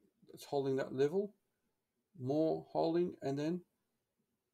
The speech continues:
taking the moving average, and then that big, this candle here would have been the signal to buy in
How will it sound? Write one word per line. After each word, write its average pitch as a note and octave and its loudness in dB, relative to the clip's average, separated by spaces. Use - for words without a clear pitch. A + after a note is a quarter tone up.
taking C#3+ 0
the C3+ 6
moving C3 2
average, C#3 2
and A#2+ 0
then C3 2
that B2+ 2
big, C#3+ -6
this F#3 -2
candle C3+ -4
here A#3 -4
would C#3 0
have B2+ -2
been C#3 0
the C#3 -4
signal C3 -4
to B2+ -6
buy A#2+ -2
in A2+ -2